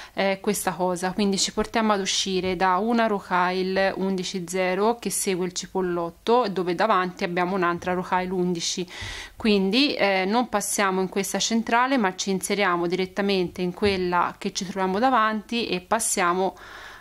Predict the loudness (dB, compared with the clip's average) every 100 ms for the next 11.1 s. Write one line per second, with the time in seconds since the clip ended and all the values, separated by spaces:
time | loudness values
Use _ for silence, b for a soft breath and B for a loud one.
0 | B 0 2 0 0 -2 0 0 0 -2
1 | -6 0 0 4 2 2 -2 -2 0 -2
2 | -2 0 0 0 -2 -8 -4 -2 0 0
3 | 2 0 -2 -4 -4 -2 -2 0 0 0
4 | -2 -2 -4 -4 -6 -6 -8 B B B
5 | B B B -10 -2 -2 -2 -6 -6 -6
6 | b b b b b b -16 -12 -12 -12
7 | -16 B B B B B -6 -6 -4 -4
8 | -4 -6 B B B B B B B B
9 | B B B B B B -12 0 2 4
10 | 2 2 2 2 0 -2 -2 2 4 6
11 | 6